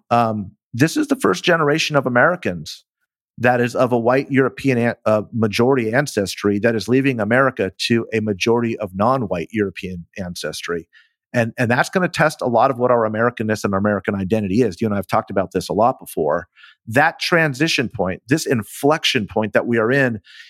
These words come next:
is really, uh, uh, uh, the difference between an angry population that feels that it has lost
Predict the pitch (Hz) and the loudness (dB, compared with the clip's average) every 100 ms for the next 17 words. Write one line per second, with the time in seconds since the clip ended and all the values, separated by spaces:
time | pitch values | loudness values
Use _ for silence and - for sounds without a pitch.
0 | _ 135 110 101 123 170 165 113 104 - | _ 0 2 2 4 4 2 -2 -6 -12
1 | _ _ _ - 117 - 113 - - 135 | _ _ _ -2 -2 -2 -6 -4 -4 -2
2 | 131 113 95 156 165 - 135 131 - 135 | 0 -2 0 0 0 0 -2 -2 0 0
3 | 131 - 113 - 123 156 156 160 - 135 | 0 -2 -4 -2 0 0 0 -2 0 0
4 | 135 147 127 120 117 117 113 117 - - | 0 0 0 0 0 -2 -4 -6 -10 -2
5 | 120 - - 143 139 127 117 110 - 123 | -2 0 2 2 4 2 0 -4 -4 -2
6 | 104 98 107 123 147 - | -2 2 4 4 2 -6